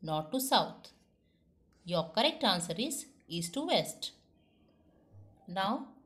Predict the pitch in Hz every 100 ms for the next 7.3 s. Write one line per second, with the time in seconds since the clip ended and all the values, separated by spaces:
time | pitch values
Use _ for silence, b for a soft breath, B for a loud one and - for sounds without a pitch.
0 | _ 220 285 - - 240 220 151 - -
1 | b b b - 170 170 180 208 - 302
2 | 311 302 - 180 170 160 170 226 240 277
3 | 269 285 - - B B B 247 262 311
4 | 277 226 220 - - 233 220 185 170 156
5 | 214 - - _ _ - 202 220 302 320
6 | 170 165 165 196 240 285 190 170 - 185
7 | 165 214 -